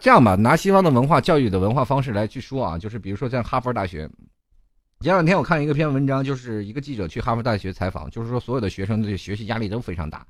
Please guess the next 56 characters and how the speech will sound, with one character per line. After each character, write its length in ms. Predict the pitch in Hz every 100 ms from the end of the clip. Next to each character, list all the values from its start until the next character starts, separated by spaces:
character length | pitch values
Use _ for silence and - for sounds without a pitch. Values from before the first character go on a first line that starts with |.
| _ - _ -
每 280 | 85 82 85
天 240 | 123 202
都 120 | 190
不 200 | 135 120
断 160 | 170 165
地 80 | 107
在 200 | 127 110
加 120 | 117
班 160 | 117
加 140 | 113 113
点。 160 | 87 - _ _
在 160 | - 214
中 240 | - 311
国 120 | 220 123
的 80 |
大 200 | 143 180
学 180 | 135 135
属 160 | - 92
于 100 | 123
相 240 | 170 240 269
当 120 | 226
轻 160 | 120
松， 240 | 92 87 80
比 80 | 117
如 80 | 160
说 160 | 240 226
我 60 |
们 80 | 113
现 100 | 170
在 80 | 160
很 100 | 92
多 120 | 113
的 100 | 135
人 240 | 87 90
一 100 | 143
直 140 | 113 127
在 160 | -
抱 240 | 123 147 117
怨 180 | 87 87
着 80 |
什 160 | 95 90
么 60 | 113
样 100 | 120
的 120 | 104
感 120 | 82
觉 80 | 62
呢？ 100 | -
啊， 100 | 98
我 140 | 95
们 60 | 90
比 60 | 98
如 60 |
说 100 | 151
高 220 | 175 226
三 220 | 226 233 220
啊， 340 | 120 98